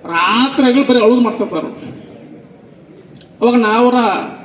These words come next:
ಕಾರ್ಯದರ್ಶಿ ಇರ್ತಾರ ನಾನಕ್ ಚಂದ್ ರತ್ತು, Last Few Years of Ambedkar ಅಂತ ಒಂದು ಬುಕ್ ಬರ್ದಾರ, ದಯವಿಟ್ಟು ಓದಿದ್ರೆ ನಾನಕ್ ಚಂದ್ ರತ್ತು ಬರ್ದಾರ, one of the most book ಅದು. ಆ ಮಾತನ್ನ ಹೇಳ್ತಾರ ಅವ್ರ,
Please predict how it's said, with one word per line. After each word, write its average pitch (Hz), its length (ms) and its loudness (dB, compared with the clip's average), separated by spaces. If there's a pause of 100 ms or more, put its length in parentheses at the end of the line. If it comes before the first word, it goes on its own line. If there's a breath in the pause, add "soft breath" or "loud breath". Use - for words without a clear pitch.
(200)
ಕಾರ್ಯದರ್ಶಿ 226 560 0
ಇರ್ತಾರ 214 220 -4
ನಾನಕ್ 208 520 -4
ಚಂದ್ 214 200 -4
ರತ್ತು, - 260 -10 (920)
Last 240 540 -2
Few 247 200 6
Years 226 240 0
of 220 340 -4
Ambedkar 208 320 -2
ಅಂತ 185 100 -6
ಒಂದು 170 200 -10
ಬುಕ್ 208 200 -4
ಬರ್ದಾರ, 185 280 -4
ದಯವಿಟ್ಟು 180 280 -4
ಓದಿದ್ರೆ 170 380 -6
ನಾನಕ್ 165 260 -12
ಚಂದ್ 180 140 -10
ರತ್ತು 151 200 -14
ಬರ್ದಾರ, 156 300 -12 (680)
one 196 120 -4
of 208 100 -2
the 185 120 -2
most - 260 0
book 170 160 -8
ಅದು. - 300 -16 (640)
ಆ 208 100 0
ಮಾತನ್ನ 233 400 2
ಹೇಳ್ತಾರ 233 320 2
ಅವ್ರ, 220 140 4